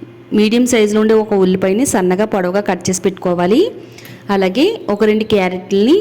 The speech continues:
ఇలా సన్నగా పొడవుగా కట్ చేసుకోవాలండి. నెక్స్ట్ ఇప్పుడు క్యాబేజీని కూడా ఒక గుప్పిడి వరకు కట్ చేసుకుని ఇలా పెట్టుకోవాలి. క్యాప్సికమ్ కూడా ఒక క్యాప్సికమ్ని ఇలా సన్నగా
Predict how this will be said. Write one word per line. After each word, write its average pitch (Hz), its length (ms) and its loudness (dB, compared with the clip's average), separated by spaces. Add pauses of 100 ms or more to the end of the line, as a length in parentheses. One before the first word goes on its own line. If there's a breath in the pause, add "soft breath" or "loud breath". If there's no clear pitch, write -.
(180)
ఇలా 220 220 2
సన్నగా 190 320 0 (100)
పొడవుగా 190 340 0
కట్ 190 200 -4
చేసుకోవాలండి. 185 640 0 (760 loud breath)
నెక్స్ట్ 220 280 -4
ఇప్పుడు 240 160 -4 (100)
క్యాబేజీని 196 600 2
కూడా 208 160 0 (400)
ఒక 208 80 -4 (100)
గుప్పిడి 196 360 0
వరకు 190 220 -2 (100)
కట్ 185 220 -4
చేసుకుని 214 360 0 (220)
ఇలా 196 200 0
పెట్టుకోవాలి. 185 560 0 (760 loud breath)
క్యాప్సికమ్ 208 460 -4 (100)
కూడా 214 140 0 (240)
ఒక 220 100 -2 (120)
క్యాప్సికమ్ని 196 600 0 (220)
ఇలా 220 140 2 (100)
సన్నగా 190 320 0